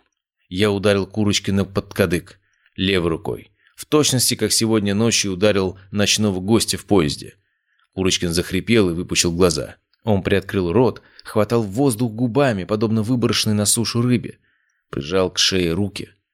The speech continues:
Молоток с глухим стуком приземлился на линолеум около Роминых тапок. Я подобрал его, взвесил в руке. Одобрительно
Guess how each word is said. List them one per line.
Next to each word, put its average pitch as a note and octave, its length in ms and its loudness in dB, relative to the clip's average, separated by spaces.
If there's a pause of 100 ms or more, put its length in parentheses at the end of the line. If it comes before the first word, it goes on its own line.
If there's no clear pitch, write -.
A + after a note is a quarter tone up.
(460)
Молоток E2+ 600 2 (180)
с - 120 -2
глухим F#2 420 2
стуком G#2 480 2
приземлился F#2 840 0
на F#2+ 260 2
линолеум F#2+ 600 -2
около F2 340 -2
Роминых F2 420 2
тапок. - 440 -2 (400)
Я F2+ 140 -2
подобрал E2+ 480 0
его, A2 260 0
взвесил F2 500 0
в E2 60 -4
руке. C#2 380 -8 (540)
Одобрительно F2+ 760 0